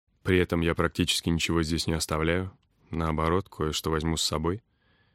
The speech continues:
Те вещи, что мне всегда хотелось забрать,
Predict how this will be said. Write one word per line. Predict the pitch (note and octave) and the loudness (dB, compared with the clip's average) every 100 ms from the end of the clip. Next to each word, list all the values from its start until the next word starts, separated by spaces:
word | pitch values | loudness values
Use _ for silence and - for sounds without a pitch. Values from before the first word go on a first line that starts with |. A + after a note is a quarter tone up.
| _ _ | _ _
Те | - G2 | 2 4
вещи, | A2 - | 4 2
что | F2+ - | -2 0
мне | F2 F2 | 2 2
всегда | - E2+ F2 | 0 0 0
хотелось | - E2 E2+ E2 | 0 -2 0 0
забрать, | D#2 E2 F#2 G2 - | 0 2 2 0 -4